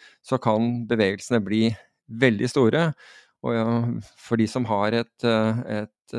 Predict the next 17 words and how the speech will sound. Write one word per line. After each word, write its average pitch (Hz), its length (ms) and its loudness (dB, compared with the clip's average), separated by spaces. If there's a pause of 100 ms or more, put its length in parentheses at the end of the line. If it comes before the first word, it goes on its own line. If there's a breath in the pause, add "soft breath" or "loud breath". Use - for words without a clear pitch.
(140)
tilfredsstillende 107 640 -2
resultat 107 480 -2
hittil 107 240 -6
i 120 80 2
år, 131 160 0
så 117 140 -4
burde 104 260 -4
de 107 160 -8
definitivt 98 560 -6
ikke 110 220 -8
risikere 101 420 -6
det 104 160 -8
i, 107 480 -6
eh, 104 100 -8 (640 loud breath)
i 120 120 -6
sluttspurten 107 580 -4
her. 113 160 -2